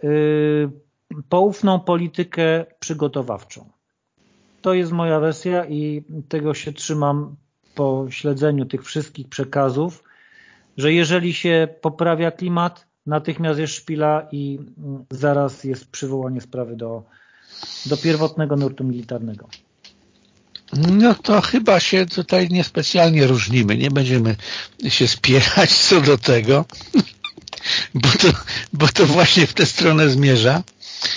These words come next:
Speaker 2: No i to chyba nie jest radosna konstatacja.
Speaker 1: No nie, bo, y, ambasador Izraela również dzisiaj powiedział, że świat rozważa plan B,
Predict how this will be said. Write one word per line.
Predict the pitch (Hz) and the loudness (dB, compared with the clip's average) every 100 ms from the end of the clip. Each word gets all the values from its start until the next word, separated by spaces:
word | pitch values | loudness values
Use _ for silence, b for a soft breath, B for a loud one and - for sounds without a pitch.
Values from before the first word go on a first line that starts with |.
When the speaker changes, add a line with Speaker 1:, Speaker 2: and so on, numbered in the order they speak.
| B B B - | B B B -2
Speaker 2:
No | 156 156 | 2 4
i | 165 147 | 4 2
to | 170 | 2
chyba | - 185 170 165 | 2 0 2 4
nie | 165 | 4
jest | 175 151 | 4 4
radosna | - 131 131 - 147 | 2 4 4 2 0
konstatacja. | - 135 - 147 175 - 101 101 104 - - _ _ _ _ _ B B B B B B B B _ - | 0 -2 0 2 2 2 0 -2 -6 -16 -20 _ _ _ _ _ B B B B B B B B _ -8
Speaker 1:
No | 143 143 | -4 0
nie, | 190 226 135 151 220 233 | 2 2 2 2 2 0
bo, | 180 151 156 151 151 151 143 143 151 147 139 139 | -4 0 2 4 2 -2 -6 -6 -6 -4 -4 -4
y, | 143 | -4
ambasador | 160 156 156 165 147 151 | -2 0 0 0 -2 -2
Izraela | 160 139 151 147 143 147 | -4 -6 -2 0 0 -2
również | 147 143 135 135 | -4 -4 -4 -6
dzisiaj | 123 - 151 | -6 -6 -6
powiedział, | 156 147 131 127 147 180 | -4 -6 -4 -2 -2 -2
że | 165 | -4
świat | - 147 135 | -2 -2 0
rozważa | 139 123 135 123 | -2 -2 -2 -2
plan | 131 120 120 | -4 -4 -4
B, | 120 127 160 | -2 -2 -4